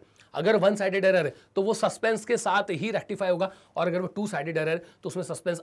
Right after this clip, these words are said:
आ भी सकता है और नहीं भी आ सकता है। अभी मैं आपको बताता हूँ कैसे। तो यहाँ हम देखेंगे बच्चों, यहाँ हम देखेंगे, "In case errors affecting the trial balance or one sided error", अगर वो वन साइडेड एरर है तो क्या करना है? "The difference in the trial balance is placed in the trial balance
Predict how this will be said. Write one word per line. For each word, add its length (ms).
आ 120
भी 120
सकता 220
है 40
और 40
नहीं 160
भी 80
आ 60
सकता 240
है। 80
अभी 140
मैं 80
आपको 160
बताता 220
हूँ 60
कैसे। 240
तो 60
यहाँ 160
हम 100
देखेंगे 280
बच्चों, 240
यहाँ 120
हम 80
देखेंगे, 360
"In 120
case 240
errors 300
affecting 460
the 60
trial 260
balance 340
or 200
one 200
sided 260
error", 260
अगर 260
वो 140
वन 180
साइडेड 300
एरर 220
है 60
तो 80
क्या 160
करना 220
है? 80
"The 160
difference 500
in 140
the 80
trial 240
balance 340
is 220
placed 320
in 180
the 80
trial 300
balance 440